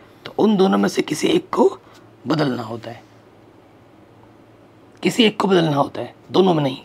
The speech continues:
तो देखिए मैंने, मैं ऊपर में से एक को बदलना है, तो sine square तिरसठ को वैसे का वैसे रखा, यहाँ पे sine है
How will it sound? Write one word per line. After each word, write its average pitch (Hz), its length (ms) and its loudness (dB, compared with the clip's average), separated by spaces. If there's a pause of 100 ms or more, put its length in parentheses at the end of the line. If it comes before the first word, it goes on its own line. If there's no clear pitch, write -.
(540)
तो - 60 -6
देखिए 180 300 4
मैंने, 196 240 2 (140)
मैं 196 240 6
ऊपर 208 340 0
में 196 140 2
से 202 140 -2
एक - 140 -6
को 196 100 -4
बदलना 196 260 4
है, - 140 -2 (400)
तो - 80 -14
sine 208 280 6
square 196 220 -4
तिरसठ 190 400 2
को - 140 2
वैसे 196 260 2
का - 100 0
वैसे 196 260 2
रखा, 196 300 4 (1300)
यहाँ 180 200 6
पे 208 140 4
sine 214 340 4
है - 180 -2